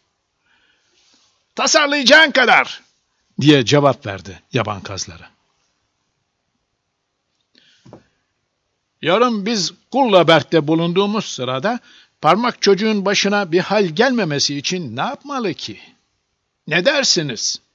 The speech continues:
diye sordu Akya. "Parmak çocuk asla yalnız kalamaz," dedi genç kaz.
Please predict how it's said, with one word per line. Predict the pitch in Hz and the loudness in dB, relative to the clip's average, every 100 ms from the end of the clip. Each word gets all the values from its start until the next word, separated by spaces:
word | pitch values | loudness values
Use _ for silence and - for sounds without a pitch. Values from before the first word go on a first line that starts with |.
| _ _ _ _ _ _ 117 | _ _ _ _ _ _ -6
diye | 131 131 | -2 -2
sordu | - 131 101 92 95 _ _ | -2 -6 -8 -12 -20 _ _
Akya. | 117 - - - _ _ _ _ _ _ _ _ _ _ _ _ _ _ _ _ _ _ _ _ _ _ _ _ _ | -4 -4 -10 -20 _ _ _ _ _ _ _ _ _ _ _ _ _ _ _ _ _ _ _ _ _ _ _ _ _
"Parmak | - 139 165 156 | -4 0 0 -2
çocuk | 165 165 175 | -2 0 -2
asla | - 196 - 156 156 | 0 -2 2 2 2
yalnız | 147 143 202 - | 0 0 -2 -2
kalamaz," | 151 165 185 117 - - _ _ _ _ _ _ _ | 2 4 4 0 -6 -10 _ _ _ _ _ _ _
dedi | - 120 104 90 - | 0 0 0 -6 -4
genç | 131 110 - | -2 -2 -4
kaz. | 87 - | -8 -10